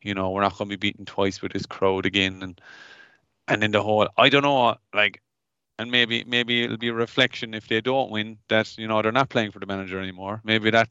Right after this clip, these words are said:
that's gonna come up too. But, uh, I c-, I, I thought about that, but I can't, I can't make a justified case for Galway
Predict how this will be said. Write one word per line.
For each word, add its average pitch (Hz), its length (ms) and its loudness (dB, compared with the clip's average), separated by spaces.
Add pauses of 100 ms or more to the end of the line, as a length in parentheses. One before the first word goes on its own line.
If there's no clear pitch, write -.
that's 110 220 0
gonna 107 200 -10
come 104 140 -18
up 101 120 -8
too. 110 300 -12
But, 101 200 -4 (880)
uh, - 160 -18 (580)
I 123 180 8
c-, 143 140 6
I, 127 200 4 (640)
I 123 140 -4 (160)
thought 131 460 2
about 110 240 -2
that, 107 220 2
but 104 100 -2
I 107 80 2
can't, 117 420 -6 (240)
I 110 60 -10
can't 110 380 -6 (260)
make 110 420 -2 (840)
a 110 80 0
justified 110 580 0
case 107 280 2
for 104 120 -14
Galway 98 480 2